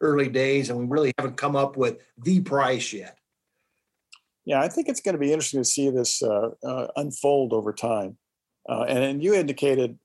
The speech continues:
Speaker 2: uh, earlier that Indiana seems like it's kind of a hotbed for this activity. That, that certainly seems to be the case. I've had a chance now to, to attend some, some in-person meetings,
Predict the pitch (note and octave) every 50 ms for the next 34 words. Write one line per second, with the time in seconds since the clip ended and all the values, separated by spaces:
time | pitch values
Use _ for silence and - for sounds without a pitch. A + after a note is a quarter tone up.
0 | - A2+ A2 F#2 E2 _ - C#3 D#3 D#3 C#3+ B2 A#2 A2 A2+ A2 A2 - C3+ C#3+
1 | C3+ C3 B2+ B2+ B2+ C3 - - B2+ B2 A#2 - A2+ A2+ A2+ A#2 - - - B2
2 | A#2+ A2 G#2 G#2 G2+ A#2 B2+ B2+ - - B2 A#2 A#2 - - A#2 A2+ A#2 A#2 -
3 | A2+ A2+ A2+ - - B2 B2 A2+ G#2+ G#2+ G#2 A#2+ C3+ C#3 - _ _ _ _ _
4 | _ _ _ _ _ _ - - F#3+ - - G#3+ G#3 F#3 E3 - - E3+ E3+ D3
5 | B2+ C3+ B2+ D3+ C3+ C3 B2+ - D3+ D3+ C#3+ C3+ A#2+ - B2 B2 B2+ C#3 D3 C3+
6 | A#2 - - C#3 C#3 C#3+ C#3 - - C#3 C3 B2+ A#2+ A2+ A2+ - - - A#2+ A#2+
7 | A#2+ - - B2+ B2+ B2+ A#2+ - - B2 A#2 A#2 A#2 A2+ - - A2+ A#2 B2+ C3
8 | B2+ - B2+ B2+ - - A#2 A2+ B2+ C3+ C3+ C#3 C#3 C#3 C3 - - - _